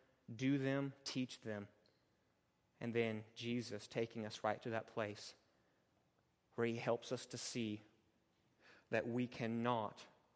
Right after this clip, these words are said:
enter the kingdom on our own ability. Those who enter the kingdom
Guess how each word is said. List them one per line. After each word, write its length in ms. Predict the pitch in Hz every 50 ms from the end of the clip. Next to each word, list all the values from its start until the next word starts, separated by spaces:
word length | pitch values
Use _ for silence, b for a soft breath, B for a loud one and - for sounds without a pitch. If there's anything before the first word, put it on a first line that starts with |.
| _ -
enter 300 | 127 123 123 - 127 117
the 80 | 120
kingdom 540 | 120 - - 123 117 117 107 104 101 101 101 - - _ _ _ _ _ _ _ _ _ _ _ - - - - -
on 220 | 143 127 120 117
our 160 | 113 113 120 -
own 320 | 120 120 113 113 117 113 113 -
ability. 580 | - 117 107 110 110 107 107 107 95 - 107 - - b b b b b b b b b b b _ _ _ _ _ _ _ _ _ _ -
Those 320 | 120 120 123 131 127 -
who 120 | - 131 120
enter 160 | 120 117 117
the 120 | 107 110
kingdom 560 | - - 131 123 120 113 110 104 101 101 104